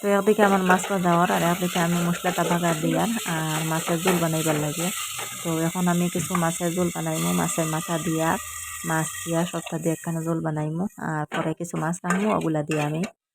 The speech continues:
এ, গাছ থেকে কফল পাড়িয়ে রান্না করমু আজকে। তো এটা মাছের বেশিরভাগ মা-, মাছ চাই গিয়া এই মাথা বাই দিয়া, মাথা অনেক বড় থাকে। তো মাছের তিন ভাগের এক ভাগ যায় গিয়া একটা মাথায় আরই। মাথাটা আমি হাটিয়া দুই টুকরা বানাইছি।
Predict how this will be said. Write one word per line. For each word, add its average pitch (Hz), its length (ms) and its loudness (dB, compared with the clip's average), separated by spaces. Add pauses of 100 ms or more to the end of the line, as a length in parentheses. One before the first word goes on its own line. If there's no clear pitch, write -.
(300)
এ, 160 80 -6 (280)
গাছ 160 200 0
থেকে 180 240 -8 (140)
কফল 180 320 -4
পাড়িয়ে 170 280 -2
রান্না 151 300 -2
করমু 165 280 -6
আজকে। 151 340 -10 (960)
তো - 60 -8
এটা 165 200 0
মাছের 180 320 4
বেশিরভাগ 175 440 0
মা-, 160 600 -2
মাছ 165 240 0
চাই 165 220 -2
গিয়া 202 180 -4
এই 175 120 0
মাথা 160 260 -2
বাই 143 160 -2
দিয়া, 160 220 -2
মাথা 160 300 -2
অনেক 170 300 0
বড় 156 200 -2
থাকে। 160 280 -4 (580)
তো - 20 -
মাছের 170 340 0 (140)
তিন 202 160 -2
ভাগের 196 260 4
এক 185 140 2
ভাগ 180 160 4
যায় 160 220 0
গিয়া 175 180 -2 (100)
একটা 165 300 -4
মাথায় 156 400 -2
আরই। 156 200 -4 (180)
মাথাটা 160 360 -6
আমি 160 140 -2
হাটিয়া 175 320 -6
দুই 175 160 0
টুকরা 175 260 -6
বানাইছি। 151 420 -4